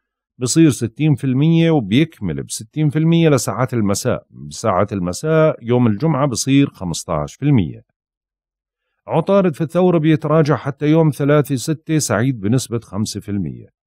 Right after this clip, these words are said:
الزهرة في الحمل حتى يوم ثمانية وعشرين خمسة سعيد بنسبة ثلاثين في المية.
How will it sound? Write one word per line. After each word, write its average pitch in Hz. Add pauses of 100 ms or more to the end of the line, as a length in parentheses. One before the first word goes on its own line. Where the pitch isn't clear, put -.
(720)
الزهرة 117
في -
الحمل 120
حتى 110
يوم 69
ثمانية 117
وعشرين 123
خمسة 143
سعيد 131
بنسبة 120
ثلاثين 85
في -
المية. 92